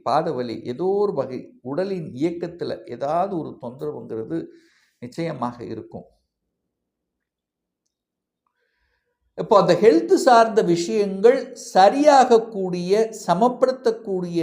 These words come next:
நிகழ்வுங்கிறது இந்த நவம்பர் இருபத்தெட்டுக்கு அப்புறம் இருக்க போகுது.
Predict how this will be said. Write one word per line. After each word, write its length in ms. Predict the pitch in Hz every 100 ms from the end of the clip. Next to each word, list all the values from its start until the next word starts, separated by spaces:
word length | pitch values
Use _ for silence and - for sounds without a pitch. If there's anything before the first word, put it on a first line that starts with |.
| 143
நிகழ்வுங்கிறது 800 | 131 151 208 226 190 156 151 165
இந்த 180 | 214 170
நவம்பர் 360 | 151 147 139 127
இருபத்தெட்டுக்கு 460 | 123 131 113 113
அப்புறம் 200 | 107 156
இருக்க 160 | 147 117
போகுது. 260 | - 104